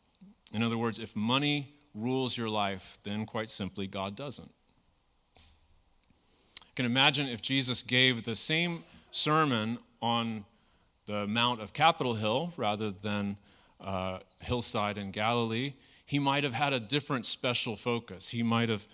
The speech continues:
focused more on the political idolatry of our city. I could see him adding a special focus of saying something like, "You cannot serve two masters,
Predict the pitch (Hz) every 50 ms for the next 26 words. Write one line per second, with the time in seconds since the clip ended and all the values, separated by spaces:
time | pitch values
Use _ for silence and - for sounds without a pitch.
0 | - - _ - 127 127 117 - 123 107 - - 110 107 107 110 113 113 107 -
1 | 104 104 107 104 98 98 - - - - _ 104 98 - 117 113 117 120 123 -
2 | 113 101 98 92 90 90 98 95 92 92 95 - - - 95 92 92 90 101 101
3 | 104 98 - - - 90 85 85 85 85 90 - _ _ _ _ _ _ _ _
4 | _ _ _ - 127 - - - 113 113 107 - 123 104 - - 139 135 131 127
5 | 120 110 117 117 123 123 123 120 113 104 - - - 120 113 - 120 104 - 123
6 | 113 107 - 101 92 - 104 - - 117 107 101 - 117 101 113 107 107 107 104
7 | - 110 101 - - 127 127 131 131 117 - - - 123 120 120 104 - - -
8 | 107 98 95 98 113 120 117 - - 101 85 90 87 - -